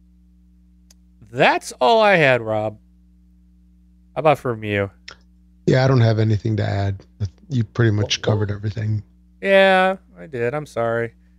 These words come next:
Speaker 1: You should have nabbed a couple of those so I didn't have to do all the talking.
Speaker 2: No, no, no, no worries. No worries. I can do my talking here in a little bit.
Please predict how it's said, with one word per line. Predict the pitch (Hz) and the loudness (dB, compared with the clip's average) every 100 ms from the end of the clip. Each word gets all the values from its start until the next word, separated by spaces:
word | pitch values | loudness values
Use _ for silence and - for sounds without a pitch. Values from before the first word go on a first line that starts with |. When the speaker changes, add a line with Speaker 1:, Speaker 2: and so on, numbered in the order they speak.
| _ - | _ -20
Speaker 1:
You | 180 | -8
should | 277 | -8
have | 220 | -4
nabbed | 240 277 302 | 0 0 0
a | |
couple | - 135 117 110 | 0 0 0 0
of | |
those | 110 107 | 0 -2
so | - 113 | -4 -4
I | |
didn't | 143 143 | -4 -4
have | 131 | -8
to | - | -6
do | 139 | -6
all | 123 | -6
the | |
talking. | - 131 135 196 | -6 -8 -8 -10
Speaker 2:
No, | 269 202 190 190 | -4 0 0 -2
no, | 165 - _ | -8 -16 _
no, | 214 226 | -2 0
no | 226 | 2
worries. | 196 143 139 143 - - | 4 4 4 0 -8 -8
No | 147 | -4
worries. | 143 110 110 120 - - - _ _ _ _ _ _ _ _ _ _ _ - | -2 -2 -4 -8 -12 -18 -20 _ _ _ _ _ _ _ _ _ _ _ -6
I | |
can | 110 123 | -2 0
do | 123 | 2
my | 120 | 0
talking | 107 110 107 120 | 0 -2 -4 -8
here | 107 113 | -6 -4
in | |
a | 113 | -2
little | 110 110 | -4 -4
bit. | 110 | -6